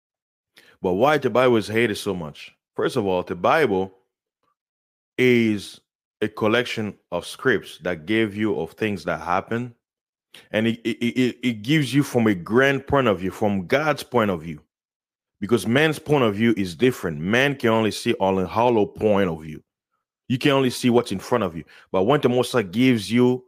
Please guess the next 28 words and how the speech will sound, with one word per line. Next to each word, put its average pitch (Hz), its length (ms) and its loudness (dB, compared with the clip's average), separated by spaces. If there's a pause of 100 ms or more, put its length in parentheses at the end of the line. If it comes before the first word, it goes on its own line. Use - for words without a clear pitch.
(540)
what 117 300 2
happened 120 360 -2
in 101 100 -2
history, 101 440 -2
he 113 120 -2
gives 123 280 2
you 117 80 0
from 98 200 -6 (140)
every 139 380 2
point, 110 400 -2
from 98 240 -6
the 92 60 -8
spiritual 165 580 -2
point, 143 340 -2 (280)
physical 143 460 2
point, 135 380 0 (320)
economical 139 560 2
point, 135 280 0
he 110 100 -4
gives 123 240 2
you 120 120 2 (120)
everything. 110 800 0 (1800)
The, 78 120 -8 (280)
the 120 80 2
Bible 123 540 4
records 110 500 0
the - 240 -8
evil 165 600 0